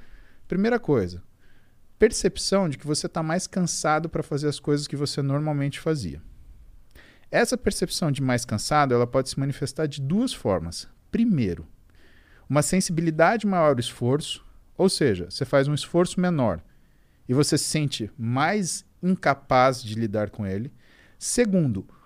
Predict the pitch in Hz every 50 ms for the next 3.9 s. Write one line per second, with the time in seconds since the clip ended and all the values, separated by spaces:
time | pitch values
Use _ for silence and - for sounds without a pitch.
0 | - _ - 131 143 151 180 226 254 - 220 - - 175 160 - - 131 117 135
1 | 143 185 202 175 139 127 123 131 131 - - 156 151 - - 147 143 147 165 208
2 | 262 - - - 196 - - 170 151 143 147 175 214 233 226 226 214 196 185 170
3 | 170 190 247 262 226 175 185 - - - 123 107 90 80 - - - -